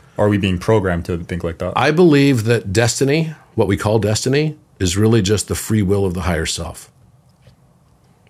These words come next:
Speaker 2: It's you in your higher self form.
Speaker 1: Hmm.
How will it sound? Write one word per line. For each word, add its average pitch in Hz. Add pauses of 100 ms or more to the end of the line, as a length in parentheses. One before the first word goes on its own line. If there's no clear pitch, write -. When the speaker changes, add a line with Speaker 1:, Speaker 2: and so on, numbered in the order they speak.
Speaker 2:
It's 117
you 127
in 110
your 101
higher 92
self 85
form. 76 (500)
Speaker 1:
Hmm. 98